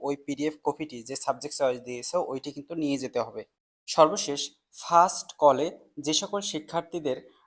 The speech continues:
ডাকা হয়েছে, মূল মেধা তালিকা থেকে ইঞ্জিনিয়ারিং ডিপার্টমেন্টে এক থেকে দুই হাজার পঞ্চাশ পর্যন্ত শিক্ষার্থীদের ডাকা হয়েছে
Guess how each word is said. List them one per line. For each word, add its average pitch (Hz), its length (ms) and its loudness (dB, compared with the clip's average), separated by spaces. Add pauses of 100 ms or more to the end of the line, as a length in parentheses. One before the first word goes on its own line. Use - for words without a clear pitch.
ডাকা 131 340 6
হয়েছে, 117 400 -4 (720)
মূল 185 220 4
মেধা 175 240 2
তালিকা 190 340 -2
থেকে 185 280 -10 (560)
ইঞ্জিনিয়ারিং 180 540 -2
ডিপার্টমেন্টে 170 560 -2 (220)
এক 156 200 6 (140)
থেকে 180 260 -8
দুই 143 240 -2
হাজার 160 360 2 (360)
পঞ্চাশ 170 380 0
পর্যন্ত 135 420 -4 (380)
শিক্ষার্থীদের 160 760 -2
ডাকা 139 260 6
হয়েছে 117 340 -4